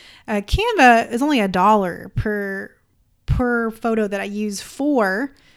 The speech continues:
my cover images. I don't use Canva for stock photography. Um, pretty sure that's against their terms, but you can check on that.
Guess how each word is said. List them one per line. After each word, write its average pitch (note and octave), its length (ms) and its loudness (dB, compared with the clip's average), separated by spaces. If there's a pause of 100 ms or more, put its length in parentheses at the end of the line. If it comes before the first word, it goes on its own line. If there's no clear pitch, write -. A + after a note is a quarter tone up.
(680)
my A3+ 420 0
cover B3 340 4
images. - 680 -8 (220)
I G#3+ 160 0
don't A#3+ 400 4
use C4 400 0
Canva A3+ 480 0
for G#3 140 -6
stock G3+ 360 -2
photography. G#3 960 -2 (100)
Um, F3+ 440 -6 (960)
pretty B3 240 4
sure A#3 140 0
that's G#3+ 160 -2
against G#3 260 -8
their G3+ 120 -6
terms, G3 440 -4
but G3+ 160 -10
you G3 160 -8
can G3+ 200 -6
check G3+ 200 -6
on G3 140 -4
that. G3 340 -4